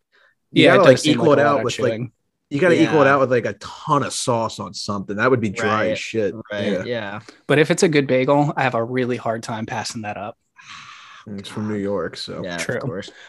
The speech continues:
Speaker 2: Uh, Jim Rutherford was named the Canucks,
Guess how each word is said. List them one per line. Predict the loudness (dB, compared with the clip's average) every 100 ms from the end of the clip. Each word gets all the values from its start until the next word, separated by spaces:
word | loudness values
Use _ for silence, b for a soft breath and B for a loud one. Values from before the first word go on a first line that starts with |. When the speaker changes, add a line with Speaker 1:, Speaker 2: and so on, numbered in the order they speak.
| B 0
Speaker 2:
Uh, | 4 6 4
Jim | 2 2 4 6
Rutherford | 6 6 4 4 2 2
was | 0 2
named | 2 2 2 2 -2 -6
the | -2 0 0 0 -4 -8
Canucks, | -4 0 0 -2 -8